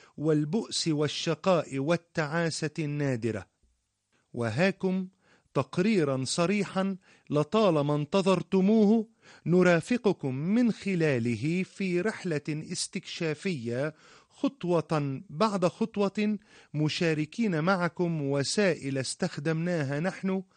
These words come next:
في تحقير الذات والطعن بها والحط من قدرها،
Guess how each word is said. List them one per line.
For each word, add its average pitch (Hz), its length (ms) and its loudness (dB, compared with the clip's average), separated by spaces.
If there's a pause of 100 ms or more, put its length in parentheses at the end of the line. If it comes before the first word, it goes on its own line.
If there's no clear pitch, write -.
(280)
في 170 220 -2
تحقير 214 580 2
الذات 156 600 2 (300)
والطعن 139 760 0
بها 175 360 2 (380)
والحط 131 720 -2
من 113 240 -4
قدرها، 185 640 0